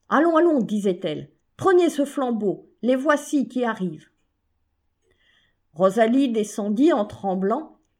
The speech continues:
et à travers les couloirs suivit sa maîtresse jusqu'à la chambre du conseil. La reine y était déjà. Quelques officiers et administrateurs, au nombre desquels était le limonadier Michoni,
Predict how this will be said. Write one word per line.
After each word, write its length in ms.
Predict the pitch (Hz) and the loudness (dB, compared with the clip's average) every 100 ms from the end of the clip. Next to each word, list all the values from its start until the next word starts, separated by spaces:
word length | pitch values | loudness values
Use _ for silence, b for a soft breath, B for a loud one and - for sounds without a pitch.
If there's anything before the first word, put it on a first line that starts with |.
| _ | _
et 120 | 180 | -2
à 100 | 208 | 0
travers 460 | 220 - 285 269 247 | 0 -2 0 0 0
les 140 | 214 | -2
couloirs 600 | 202 196 180 190 240 269 | -6 -6 -4 0 0 -2
suivit 460 | - - 254 240 269 | -6 -6 -4 -2 -4
sa 200 | 269 233 | -4 -4
maîtresse 680 | 233 208 - 220 247 247 - | -4 -6 -6 -4 -4 -6 -14
jusqu'à 440 | - 240 233 269 | -12 -12 -8 -4
la 140 | 233 208 | -2 -2
chambre 520 | - 247 240 240 202 | -4 -6 -6 -4 -4
du 120 | 190 | -6
conseil. 680 | 185 170 - - 151 - - _ _ _ _ _ _ _ _ _ _ _ _ _ | -10 -14 -16 -14 -14 -16 -20 _ _ _ _ _ _ _ _ _ _ _ _ _
La 180 | 190 202 | -2 -2
reine 380 | 202 240 247 247 | 0 0 0 0
y 80 | |
était 260 | 208 208 202 | -2 -2 -4
déjà. 420 | 190 190 180 - - _ _ _ _ _ _ | -4 -6 -8 -14 -20 _ _ _ _ _ _
Quelques 460 | 185 190 208 208 | -4 -2 -2 -2
officiers 640 | 220 214 240 233 - 311 302 | -2 -4 -6 -6 -4 -2 0
et 40 | |
administrateurs, 1120 | 208 208 202 208 - 208 202 254 277 311 269 - | 0 0 -2 -4 -6 -6 -6 -2 -2 -2 -6 -4
au 120 | 202 | -2
nombre 380 | 208 240 233 208 | 0 -2 -2 -4
desquels 540 | 202 202 233 233 208 | -4 -4 -2 -2 -2
était 260 | 202 214 220 | -6 -4 -2
le 140 | 214 | -2
limonadier 760 | 202 214 208 202 202 202 214 226 | 0 0 0 0 -2 -4 -4 -4
Michoni, 720 | 214 190 - 185 208 311 | -4 -6 -6 -2 0 -2